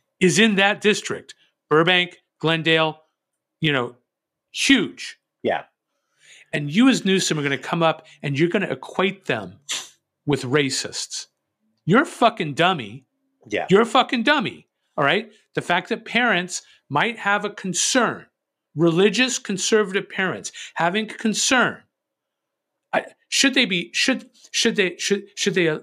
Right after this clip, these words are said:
Speaker 1: should they stop Pride being honored? No. Should they
Speaker 2: Yeah.
Speaker 1: have a voice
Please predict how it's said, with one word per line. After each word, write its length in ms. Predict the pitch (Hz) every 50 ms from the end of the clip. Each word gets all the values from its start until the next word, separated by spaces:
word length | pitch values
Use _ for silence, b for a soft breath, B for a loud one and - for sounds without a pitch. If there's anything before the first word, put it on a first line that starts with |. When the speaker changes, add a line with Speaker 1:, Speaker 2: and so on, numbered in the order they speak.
| _ _
Speaker 1:
should 200 | - - - 165
they 80 | 160 180
stop 500 | - - - - 180 170 175 175 - -
Pride 400 | - - 165 160 160 160 156 139
being 280 | 151 139 131 123 123 127 -
honored? 480 | 127 131 139 143 151 151 156 151 - b b b b -
No. 380 | 117 120 107 85 - - - _ _ _ _ _ _ _ _ _
Should 220 | - - - 196 156
they 100 | 175 165
Speaker 2:
Yeah. 160 | 143 156 151
Speaker 1:
have 140 | 156 165 156 - -
a 60 | 131
voice 640 | 120 110 104 123 131 147 165 214 226 226 - - -